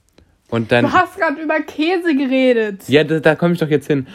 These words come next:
Speaker 1: Und deswegen habe ich mir ein Käse, und früher mochte ich kein Käsebrot.
Speaker 2: Das heißt
Speaker 1: Und dann
Speaker 2: Käse, nicht Käse.
Speaker 1: Das heißt Käse. Und dann habe ich's mir, ähm, in der Cafeteria gekauft und seitdem mag ich wieder Käse.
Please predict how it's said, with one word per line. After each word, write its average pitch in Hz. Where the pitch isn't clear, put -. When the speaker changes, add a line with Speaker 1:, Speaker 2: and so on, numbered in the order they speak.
Speaker 1:
Und 127
deswegen 139
habe 143
ich 131
mir 143
ein 131
Käse, 131
und 127
früher 143
mochte 135
ich -
kein 117
Käsebrot. 101
Speaker 2:
Das -
heißt 247
Speaker 1:
Und 240
dann 240
Speaker 2:
Käse, 240
nicht 196
Käse. 233
Speaker 1:
Das 123
heißt 135
Käse. 123
Und 123
dann 120
habe 139
ich's -
mir, 147
ähm, 131
in 135
der 127
Cafeteria 131
gekauft 131
und 123
seitdem 120
mag 107
ich -
wieder 110
Käse. 104